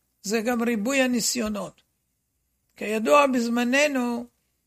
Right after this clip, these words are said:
יש הרבה ניסיונות ופיתויים בפני שומרי התורה והמצוות,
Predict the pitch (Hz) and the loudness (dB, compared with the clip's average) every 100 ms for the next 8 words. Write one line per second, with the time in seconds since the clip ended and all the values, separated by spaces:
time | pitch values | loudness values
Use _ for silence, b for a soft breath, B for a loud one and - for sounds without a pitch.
0 | _ 226 208 240 208 240 285 277 - 247 | _ -6 -2 0 0 -2 0 -2 -4 -2
1 | 247 277 277 226 254 196 - 240 277 294 | 0 -2 -2 -6 -6 -8 -4 -4 -2 -2
2 | 254 247 247 - 214 202 269 - 254 233 | -2 -2 -8 -10 -8 -4 -2 -2 -2 0
3 | 262 262 240 247 254 247 226 220 - 214 | 0 0 -2 -2 -2 -2 -4 -4 -6 -6
4 | 185 185 | -8 -10